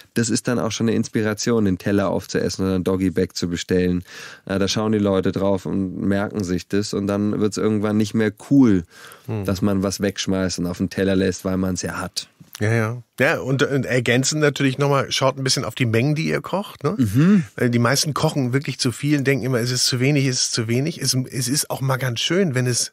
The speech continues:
Speaker 2: einfach von der Portion her passt oder die
Speaker 1: Mhm.
Speaker 2: Portionen nicht so groß sind. Ist auch ästhetischer und tut euch meistens auch besser, ne?
Speaker 1: Ja, ja. Und wenn's dann doch ganz zu viel war, man kann manche Sachen einfrieren.
Speaker 2: Ja.
Speaker 1: Und sonst im Kühlschrank, da ist auch
Speaker 2: Genau,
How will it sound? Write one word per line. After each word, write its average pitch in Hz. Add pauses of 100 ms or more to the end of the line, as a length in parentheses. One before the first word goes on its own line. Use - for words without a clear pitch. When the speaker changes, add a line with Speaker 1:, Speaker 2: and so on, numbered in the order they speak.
Speaker 2:
einfach 110 (400)
von 123
der 120
Portion 139
her 127
passt -
oder 123
die 120
Speaker 1:
Mhm. 107
Speaker 2:
Portionen 135
nicht 180
so 147
groß 131
sind. 90 (380)
Ist -
auch 127
ästhetischer 127
und 120
tut -
euch 120
meistens 113
auch 90
besser, 76
ne? 113 (120)
Speaker 1:
Ja, 113
ja. 107
Und 117
wenn's 127
dann 117
doch 127
ganz 131
zu 139
viel 139
war, 135
man 127
kann 117
manche 110
Sachen 107
einfrieren. 127 (280)
Speaker 2:
Ja. 135
Speaker 1:
Und 123
sonst 120
im 127
Kühlschrank, 135
da 120
ist 120
auch -
Speaker 2:
Genau, 156